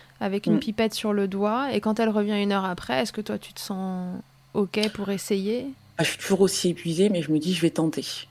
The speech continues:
Speaker 2: Je tente, et là, euh, la mise au sein fonctionne.
Speaker 1: D'accord.
Speaker 2: Et, euh, et ça a été, euh, c'était trop bizarre parce que je me suis, elle a, <laughs> je me souviendrai toute ma vie de ce moment où, euh, Iris a pris mon sein, c'était animal, quoi.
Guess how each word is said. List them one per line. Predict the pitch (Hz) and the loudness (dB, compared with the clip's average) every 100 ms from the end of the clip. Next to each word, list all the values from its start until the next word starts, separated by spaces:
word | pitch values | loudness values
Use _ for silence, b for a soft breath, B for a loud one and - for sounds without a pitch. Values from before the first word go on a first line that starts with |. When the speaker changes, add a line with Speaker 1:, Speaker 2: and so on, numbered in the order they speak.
| - - - - - - - - - | -20 -20 -20 -20 -20 -20 -18 -4 -2
Speaker 2:
Je | 151 | 2
tente, | 151 151 170 196 196 190 - | 2 4 4 4 4 2 4
et | 151 | 2
là, | 151 175 185 | 4 6 6
euh, | 156 139 | 4 4
la | 143 | 4
mise | 151 151 | 4 2
au | 151 | 0
sein | - 170 | 0 -4
fonctionne. | - 160 - 131 - - _ - _ _ _ | -2 -4 -2 -4 -4 -8 _ -20 _ _ _
Speaker 1:
D'accord. | 226 233 - 143 | -10 -10 -4 0
Speaker 2:
Et, | 139 135 | 2 2
euh, | 131 127 123 123 120 120 - - - - - | 2 0 -2 -2 -4 -4 -6 -8 -8 -10 -6
et | |
ça | 131 139 | -2 2
a | |
été, | 135 135 165 165 | 2 2 2 4
euh, | 135 | 2
c'était | 127 - 139 | -4 -8 -8
trop | - 170 | -4 -4
bizarre | 175 156 175 | 0 0 -2
parce | 160 - | -6 -10
que | 139 | -4
je | |
me | 277 | -4
suis, | - - - _ _ - | -4 -14 -20 _ _ -4
elle | 151 147 | -2 2
a, | 135 131 123 - | 2 2 0 -8
<laughs> | - | -12
je | - 185 | 0 2
me | |
souviendrai | 165 175 156 156 151 | 2 0 0 0 -2
toute | - 208 | -4 2
ma | 202 | 2
vie | 180 | 4
de | 190 180 | 2 0
ce | - | -2
moment | 160 170 170 185 - B B B B B 170 | 0 0 0 -4 -8 B B B B B -2
où, | 175 180 - | 0 0 0
euh, | 147 - | -2 -2
Iris | 160 165 185 | -2 -2 2
a | 147 | 0
pris | - - | 2 4
mon | 185 160 | 6 6
sein, | - 180 | 4 2
c'était | 190 151 - - - | 4 0 0 -2 0
animal, | 165 170 156 135 131 | 6 8 8 6 2
quoi. | - - | 0 0